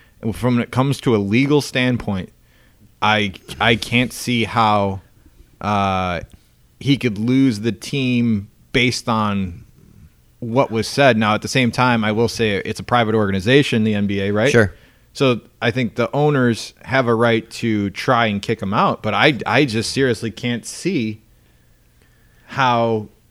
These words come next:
Speaker 1: they could realistically take the team away from him. So if he, yeah, if he
Speaker 2: Well, it's
Speaker 1: gets
Speaker 2: not taking the
Speaker 1: two billion,
Speaker 2: team. They're
Speaker 1: yeah.
Speaker 2: forcing him to sell, so it's not like he's walking away with nothing.
Speaker 1: He, he's wa-, I, I don't ha-, see how he gets hurt, with the exception of, like, you know, public.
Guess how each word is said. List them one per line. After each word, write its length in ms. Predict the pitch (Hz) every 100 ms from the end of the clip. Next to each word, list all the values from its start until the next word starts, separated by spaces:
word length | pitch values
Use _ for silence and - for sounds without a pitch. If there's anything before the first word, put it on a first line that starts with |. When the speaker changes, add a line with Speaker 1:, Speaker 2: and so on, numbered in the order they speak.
| -
Speaker 1:
they 160 | 135
could 380 | 127 123 110 110
realistically 640 | 127 143 127 123 113 110 107
take 260 | - 117 -
the 60 |
team 240 | - 110 107
away 280 | 101 131
from 280 | 208 - 104
him. 160 | 92 85
So 240 | - 135
if 240 | 123 120 -
he, 200 | 196 208
yeah, 260 | 160 160 110
if 100 | 113
he 40 |
Speaker 2:
Well, 180 | 180 156
it's 80 | 180
Speaker 1:
gets 140 | 180
Speaker 2:
not 80 | 196
taking 200 | 233 220
the 40 | 185
Speaker 1:
two 40 |
billion, 280 | 156 208 214 104
Speaker 2:
team. 60 |
They're 100 | 113
Speaker 1:
yeah. 100 | 110
Speaker 2:
forcing 340 | 185 180 165 175
him 120 | 160
to 80 | 139
sell, 300 | - 113 76
so 120 | 95
it's 120 | 90
not 100 | 139
like 120 | 131
he's 120 | 110 104
walking 300 | 104 104 95
away 200 | 95 90
with 120 | 82
nothing. 360 | 87 82 69 67 -
Speaker 1:
He, 140 | - 240
he's 200 | 190 233
wa-, 220 | 214 262 269
I, 160 | 185 208 -
I 120 | 196
don't 240 | 254 226
ha-, 160 | 175 208
see 180 | 196 220
how 140 | 185
he 120 | 175 170
gets 220 | 170 -
hurt, 320 | 175 151 -
with 120 | 131
the 80 | 139
exception 500 | 143 - 165 - 185
of, 220 | 143 117
like, 340 | 123 123 - -
you 80 |
know, 160 | 127 120
public. 680 | 101 151 147 147 127 -